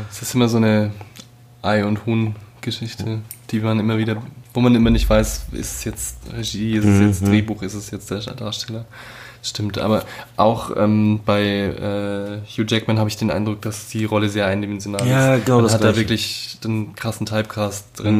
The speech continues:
Speaker 2: Mhm.
Speaker 1: und Paul Dano ja auch.
Speaker 2: Paul Dano auch. Und, nein, aber wirklich,
Speaker 1: <laughs> Ja, ja,
Speaker 2: aber
Speaker 1: klar,
Speaker 2: sofort.
Speaker 1: alle drei großen Darsteller sind irgendwie genau, man weiß genau, warum
Speaker 2: Mhm.
Speaker 1: sie, wofür sie jetzt gecastet wurden.
Speaker 2: Und ich finde dennoch,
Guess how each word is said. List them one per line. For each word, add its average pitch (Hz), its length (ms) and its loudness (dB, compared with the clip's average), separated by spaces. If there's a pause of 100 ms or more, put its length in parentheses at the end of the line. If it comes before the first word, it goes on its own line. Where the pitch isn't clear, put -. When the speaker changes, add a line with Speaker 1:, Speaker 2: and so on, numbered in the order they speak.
(100)
Speaker 2:
Mhm. - 80 -4
Speaker 1:
und 113 160 -8
Paul 120 180 2
Dano 123 240 4
ja 110 180 2
auch. - 300 -8 (180)
Speaker 2:
Paul 98 160 0
Dano 98 200 4
auch. 82 280 -2 (540)
Und, 160 220 4
nein, 165 180 4
aber 131 180 6
wirklich, 127 280 4
Speaker 1:
<laughs> 156 40 6
Ja, 170 140 6
ja, 170 80 2
Speaker 2:
aber 123 140 6
Speaker 1:
klar, 151 160 4
Speaker 2:
sofort. 120 200 4
Speaker 1:
alle 151 160 2
drei 143 400 4
großen 147 460 2
Darsteller 127 560 0 (160)
sind 120 240 -2
irgendwie 113 220 0
genau, 110 360 2
man 104 160 0
weiß 104 220 2
genau, 95 240 -2
warum 98 260 0
Speaker 2:
Mhm. 110 60 4
Speaker 1:
sie, 113 80 0
wofür 101 240 -6
sie 101 100 -8
jetzt 95 180 -10
gecastet 101 440 -10
wurden. 101 260 -8 (400)
Speaker 2:
Und 131 100 0
ich 123 120 2
finde 156 200 2
dennoch, 165 360 0